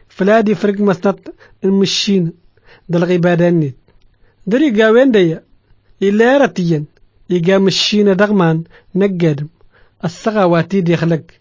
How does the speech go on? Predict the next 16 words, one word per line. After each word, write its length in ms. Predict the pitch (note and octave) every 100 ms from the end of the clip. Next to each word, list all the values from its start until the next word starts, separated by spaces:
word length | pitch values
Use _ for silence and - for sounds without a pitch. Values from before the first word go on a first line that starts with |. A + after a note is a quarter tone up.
| _ _ _ F#3
إيموس 580 | F3 F#3+ G3 - - _ _
ششيلات. 640 | - E3 - D#3 D3 C#3 _ _ _ _ - _ A#3
أرت 220 | C#4 C4
وين 200 | C4 C4+
إيموس 560 | A3+ A3+ A#3+ - - -
أول؟ 240 | A3+ F#3 - - _ _ _ - _ G#3
مشين 420 | G#3+ - D4 C4+
يكفق 320 | G#3 - B3 G#3+
قادم 280 | A3 G#3+ A#3
أول. 260 | G3+ D#3+ - _ _ _
فلاد 480 | - G#3 B3 C4 A#3+ _ _ _ _ _
يفرق 320 | A3+ F#3 A3 G#3+ -
تران 360 | G#3+ A3+ B3 - G#3+
مشين. 720 | G#3+ - - - B3 F3+ E3+ _ _ _ _ _
ورقي 340 | B3 C#4 B3+
غول، 320 | G#3+ G#3+ F#3+